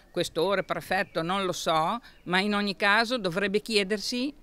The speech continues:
il perché l'ha fatto e perché non ha fatto anche sapere ai cittadini che cosa stava succedendo o cosa sarebbe successo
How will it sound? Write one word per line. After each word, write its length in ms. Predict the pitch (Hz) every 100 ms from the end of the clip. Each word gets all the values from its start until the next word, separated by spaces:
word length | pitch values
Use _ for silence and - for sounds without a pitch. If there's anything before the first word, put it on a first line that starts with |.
| - - _ - -
il 180 | 208 185
perché 340 | 196 160 226
l'ha 120 | 247
fatto 600 | 165 220 - - 135 131 135 - - - - -
e 120 | - 180
perché 340 | 202 - 233
non 240 | 254 202
ha 220 | 196 208 - - -
fatto 640 | - - 208 - 233 233 - - -
anche 340 | 180 214 220
sapere 720 | 180 190 190 214 165 151 139 143 - -
ai 200 | 185 196
cittadini 800 | 233 208 190 196 196 220 254 285 - - - -
che 140 | -
cosa 320 | - 208 220 233
stava 320 | - 208 220
succedendo 520 | - 180 185 220 262
o 60 | 190
cosa 260 | 214 233
sarebbe 340 | 240 165 208 226
successo 720 | 156 - 156 - - 127